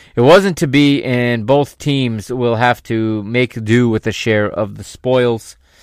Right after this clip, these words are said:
as it ends nil-nil, while in the other match, we know Bayern Munich beat Barcelona three nil. So, let's go to the goal point now and take a look at what we got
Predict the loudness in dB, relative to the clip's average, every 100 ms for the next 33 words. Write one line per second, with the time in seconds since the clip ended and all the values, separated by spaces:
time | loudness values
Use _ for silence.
0 | _ _ _ _ -8 -6 -4 -6 -6 -8
1 | -10 -12 -8 -4 -4 -6 -10 -10 -4 0
2 | 0 2 2 2 0 -4 0 2 2 -2
3 | -4 -4 -4 -4 -4 -4 -4 -8 -6 -2
4 | 0 2 2 -2 -12 0 4 4 2 -2
5 | -6 -6 -8 -8 -6 -2 -2 -2 -6 -8
6 | -8 -10 _ _ _ _ -10 -4 -4 -4
7 | 0 0 -2 _ _ _ -10 0 0 0
8 | _ _ _ -4 -2 -2 -2 2 2 2
9 | -2 0 0 0 -4 -4 -4 -4 -4 2
10 | 2 2 0 0 -2 -4 -2 -2 -4 -14
11 | _ _ _ _ -8 -6 -4 -4 -6 -6
12 | -4 -2 -2 -2 -4 -6 -4 -2 -2 -2
13 | -4 -2 -4 2 2